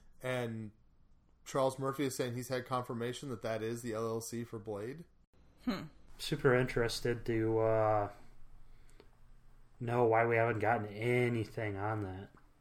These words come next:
Speaker 3: None of the fabled casting grids or writers or, or directors or, or anything. I would guess, I mean, I would guess to mean that's going to be something with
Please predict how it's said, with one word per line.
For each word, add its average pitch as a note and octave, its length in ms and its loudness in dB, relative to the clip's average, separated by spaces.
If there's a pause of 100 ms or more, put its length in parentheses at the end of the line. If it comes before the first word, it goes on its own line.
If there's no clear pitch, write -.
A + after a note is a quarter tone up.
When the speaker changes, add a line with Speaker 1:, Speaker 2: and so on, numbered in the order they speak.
(140)
Speaker 3:
None C3 220 6
of C3 120 6
the B2+ 60 4
fabled C3+ 480 8
casting C#3 500 10
grids B2+ 400 6
or G#2+ 140 4
writers C3+ 800 10
or, A2+ 200 2
or A#2 280 0
directors C3 1160 2
or, A2 340 -2 (220)
or C3+ 220 0
anything. C3 760 0 (540)
I G#2+ 100 0
would G2 100 -2
guess, A2+ 440 4 (140)
I G#2+ 80 0
mean, G#2+ 420 0 (220)
I A2+ 80 0
would G#2+ 160 2
guess A#2 300 4
to - 100 -4
mean A2+ 260 0
that's G#2 240 -2
going G#2+ 360 -4
to G#2 500 -2 (1900)
be C3+ 180 8
something C#3 640 8
with C3+ 720 8